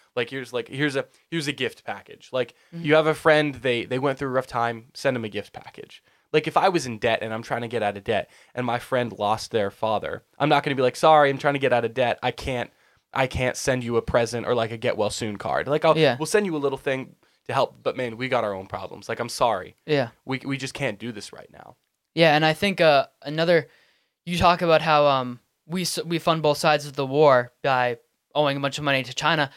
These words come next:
Speaker 2: You know how we stopped that? Bring production back to America. You know how we
Speaker 1: Amen,
Speaker 2: stopped that?
Speaker 1: baby.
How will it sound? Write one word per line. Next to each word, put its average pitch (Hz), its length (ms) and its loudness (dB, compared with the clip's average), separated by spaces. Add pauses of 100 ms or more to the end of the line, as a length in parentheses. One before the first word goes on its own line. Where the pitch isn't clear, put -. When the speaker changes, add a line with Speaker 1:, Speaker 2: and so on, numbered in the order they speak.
(160)
Speaker 2:
You 170 80 -4
know 190 100 4
how 190 100 4
we 180 100 4
stopped 180 320 2
that? 226 220 4 (340)
Bring 214 160 4
production 190 520 2
back 175 260 6
to 170 180 4
America. 151 420 6
You 147 60 4
know 185 80 6
how 220 80 8
we 233 60 10
Speaker 1:
Amen, 196 100 6
Speaker 2:
stopped 226 240 6
that? 254 180 6
Speaker 1:
baby. 285 180 0